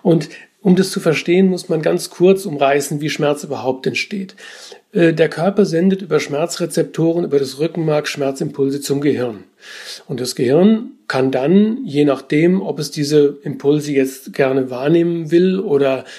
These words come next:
beachten will oder vielleicht im Moment mit anderen Sachen beschäftigt ist und deswegen das nicht so stark merken sollte, damit es nicht abgelenkt ist, entscheiden, ob es einen Teil dieser Informationen wieder ausbremst. Also wir haben sowas wie eine innere Schmerzbremse, die ist zum Beispiel bei mir aktiv, wenn ich im Garten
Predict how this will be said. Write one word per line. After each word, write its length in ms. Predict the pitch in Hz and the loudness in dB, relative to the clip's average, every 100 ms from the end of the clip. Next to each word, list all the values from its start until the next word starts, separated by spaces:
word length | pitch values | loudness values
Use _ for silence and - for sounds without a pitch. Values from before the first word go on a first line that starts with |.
| - | -10
beachten 500 | 147 143 - - 151 | -8 -6 -6 -4 2
will 280 | 170 202 202 - _ - | 4 4 2 -6 _ 2
oder 320 | 170 170 156 | 4 4 2
vielleicht 460 | - 156 156 151 | 0 0 0 0
im 80 | 196 | -2
Moment 340 | 156 160 170 170 | 2 2 2 -2
mit 100 | 156 | 0
anderen 200 | 196 175 | 0 2
Sachen 220 | 139 135 | -2 -2
beschäftigt 500 | 135 147 147 170 156 | -4 -4 -6 -6 0
ist 320 | 196 190 - - - | 0 0 -8 -20 -12
und 160 | - 147 | -4 0
deswegen 400 | 151 151 156 147 | 0 0 -4 -2
das 160 | 143 180 | -2 0
nicht 160 | 208 | -2
so 100 | 185 | -2
stark 360 | 135 135 127 131 | -4 -6 -6 -6
merken 500 | 131 135 147 147 196 | -6 -4 -2 -2 -2
sollte, 360 | 143 147 160 | 0 0 2
damit 200 | 170 143 | 0 0
es 100 | 139 | -4
nicht 260 | 139 151 - | -6 -6 -6
abgelenkt 460 | - - 139 135 151 | -6 -2 0 0 0
ist, 220 | 190 - - - - - | -2 -4 -18 -20 -12 -6
entscheiden, 600 | 160 - 143 175 220 226 | -4 0 2 4 2 0
ob 140 | 170 | -2
es 140 | 156 | -4
einen 160 | 139 135 | -4 -4
Teil 320 | 135 143 190 | -4 2 2
dieser 180 | 185 175 | 2 0
Informationen 540 | 160 156 156 - 151 | -4 -6 -4 -2 -2
wieder 260 | 151 156 - | 0 -2 0
ausbremst. 540 | 165 - 131 110 - | -2 -2 -8 -8 -8
Also 180 | 139 131 | -8 -4
wir 80 | 131 | -2
haben 100 | 160 | 0
sowas 260 | 165 151 160 | 0 0 0
wie 120 | 143 | -2
eine 80 | 180 | -2
innere 240 | 156 151 | -2 -2
Schmerzbremse, 840 | - 135 135 - 143 185 196 196 - - - | -2 -4 -4 -4 2 4 6 2 -2 -18 -10
die 120 | 165 170 | -4 -2
ist 120 | 135 | 0
zum 120 | 156 | 2
Beispiel 260 | 156 - 156 | 2 0 -4
bei 140 | 143 | -2
mir 180 | 151 156 | 0 -2
aktiv, 400 | - - 175 170 | -6 -2 0 0
wenn 100 | 151 | 0
ich 140 | 139 | 0
im 120 | 131 | -2
Garten 520 | 135 135 160 165 165 | 0 0 0 2 0